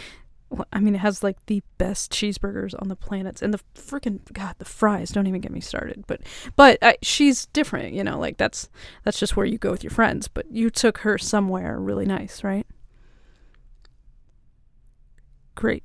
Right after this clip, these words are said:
okay, good, so you did follow my advice, that's awesome.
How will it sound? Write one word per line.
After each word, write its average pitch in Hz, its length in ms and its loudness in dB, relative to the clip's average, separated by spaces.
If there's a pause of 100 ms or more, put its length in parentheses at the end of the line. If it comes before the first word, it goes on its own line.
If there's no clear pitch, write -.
(140)
okay, - 280 -2 (260)
good, - 220 -2 (140)
so - 140 -2
you 190 300 -4
did 190 240 -2
follow 185 400 4
my 180 180 -2
advice, 180 420 -4
that's - 220 -10
awesome. - 440 -14